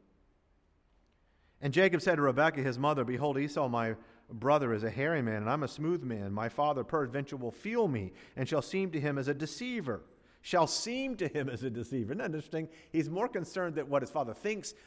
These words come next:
than he actually is a deceiver. "I'll seem to him as a deceiver, and I shall bring a curse upon me and not a blessing." And his mother said unto him, "Upon me be thy curse, my son. Only obey my voice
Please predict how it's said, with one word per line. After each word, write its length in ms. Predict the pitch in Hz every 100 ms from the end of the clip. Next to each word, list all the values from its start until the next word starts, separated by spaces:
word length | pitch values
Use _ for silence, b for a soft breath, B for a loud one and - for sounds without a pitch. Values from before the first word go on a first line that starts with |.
| -
than 240 | 143 143 -
he 180 | 131 170
actually 340 | 143 160 156
is 140 | 147
a 40 | 123
deceiver. 440 | 101 - 82 76 - _ _ _ _ _ _ _ b b b
"I'll 120 | 160
seem 460 | 160 - 262 311 277
to 120 | - 135
him 220 | 123 127
as 100 | 120
a 80 | 131
deceiver, 540 | 135 208 202 98 - - _ _ _ _ _ _ -
and 120 | 143
I 100 | 156
shall 160 | 170
bring 180 | 135 139
a 60 | 135
curse 320 | - 240 -
upon 340 | - 127 113
me 280 | 110 107 135 B B
and 140 | 127
not 180 | 113 107
a 60 | 110
blessing." 540 | 170 220 - 123 85 - _ _ _ _ _ _
And 120 | 131
his 100 | 135
mother 240 | 127 120 113
said 220 | - 117
unto 100 | 104
him, 160 | 107 156
"Upon 460 | 156 - 110 110
me 200 | 147 202
be 160 | 135 107
thy 200 | 98 98
curse, 340 | - 107 -
my 160 | 110 98
son. 380 | - 107 123 160
Only 280 | 113 131
obey 360 | 131 101 127 175
my 180 | 208 254
voice 400 | 240 202 160